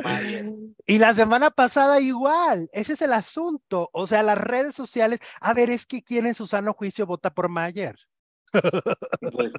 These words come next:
Speaker 1: mm, bueno, mm, bueno.
Speaker 2: ¿No?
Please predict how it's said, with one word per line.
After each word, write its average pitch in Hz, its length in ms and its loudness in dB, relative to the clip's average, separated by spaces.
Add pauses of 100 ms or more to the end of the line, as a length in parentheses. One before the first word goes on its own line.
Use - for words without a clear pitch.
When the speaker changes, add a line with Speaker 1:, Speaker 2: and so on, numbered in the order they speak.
Speaker 1:
mm, 101 300 -8
bueno, 98 320 -6 (280)
mm, 104 260 -6
bueno. 95 240 -2 (1600)
Speaker 2:
¿No? 170 340 0